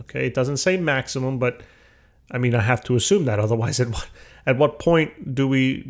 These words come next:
uh, do we cut the problem off? It's totally subjective then. So, uh, really, we're asking to find the maximum, uh, vertical height. And that being the case,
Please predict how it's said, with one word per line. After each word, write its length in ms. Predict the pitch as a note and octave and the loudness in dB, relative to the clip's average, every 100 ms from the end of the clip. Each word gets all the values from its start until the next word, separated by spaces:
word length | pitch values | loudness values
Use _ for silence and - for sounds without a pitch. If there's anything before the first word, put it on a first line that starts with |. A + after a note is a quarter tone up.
| - | -6
uh, 260 | - - G1+ | -4 -4 -4
do 180 | B2+ | -2
we 120 | C3 B2+ | 0 0
cut 220 | - - | -2 -4
the 60 | |
problem 380 | B2 E3+ D#3 A#2 | -2 0 2 2
off? 220 | G2 F2+ | -2 -4
It's 120 | - - | -8 -4
totally 360 | C3 B2+ A#2 | -2 0 0
subjective 580 | G#2 A#2+ A#2+ C3+ - A#2+ | -2 -2 0 0 -4 -14
then. 200 | A2+ - - - _ - - - - _ | -14 -16 -20 -20 _ -20 -20 -20 -20 _
So, 560 | - B2 A2+ A2 - - _ - | 2 4 6 4 0 -8 _ -12
uh, 320 | G1+ G1+ - - - _ | -10 -10 -14 -20 -20 _
really, 300 | D3 D#3+ F3 | 0 4 4
we're 160 | D3+ D3+ | 6 6
asking 300 | D3+ - C#3+ | 4 2 -4
to 80 | B2 | -4
find 260 | C#3 C#3 | -2 0
the 60 | B2 | 0
maximum, 800 | A#2+ D3 E3+ - - A#2 G#2 F#2 - _ _ _ _ _ _ | 0 0 -2 -4 -4 -2 -2 -4 -10 _ _ _ _ _ _
uh, 160 | - A2+ | -6 -2
vertical 400 | G#2+ A2 G#2+ G#2+ | 2 2 0 -4
height. 380 | F#2 A#2 D#3+ - _ _ _ _ - | -4 -2 -2 -6 _ _ _ _ -4
And 100 | E3 | 2
that 160 | A3+ | 2
being 140 | A3+ G#3+ | 4 2
the 80 | G3 | 2
case, 340 | - D#3+ D3+ | 2 0 0